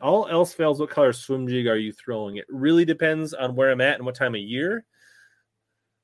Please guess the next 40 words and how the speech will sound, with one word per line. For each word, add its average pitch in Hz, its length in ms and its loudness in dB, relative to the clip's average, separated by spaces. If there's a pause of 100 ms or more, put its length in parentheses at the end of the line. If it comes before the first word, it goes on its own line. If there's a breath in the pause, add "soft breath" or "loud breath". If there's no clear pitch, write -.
(120)
On 135 160 -2
a 120 80 0
lake, 113 420 0
a - 140 -8
natural 151 420 0
lake 151 240 0
in 151 100 -4
Minnesota, 147 640 2
when 143 160 -2
all 143 200 2
else 135 180 -2
fails, 139 280 -2
I'm 123 200 -4
probably, 120 480 -4
if 117 120 -14
it's 113 140 -12
not - 180 -6
too 127 140 -10
dirty 120 300 -4
water, 113 340 0
it's - 160 -8
probably 107 260 -2
gonna 101 140 -8
be, 104 100 -8
like, 98 180 -8
a 92 40 -12
green 107 260 -10
pumpkin 107 360 -10
bluegill 123 420 -4
color 131 220 2
swim 127 240 -8
bait. 123 240 0 (600 loud breath)
If 117 140 -14
I'm 117 140 -2
on 107 140 -2
the 92 100 -4
river, 127 560 -2 (100)
it'll 110 320 -4
either 123 300 -6
be 107 600 -6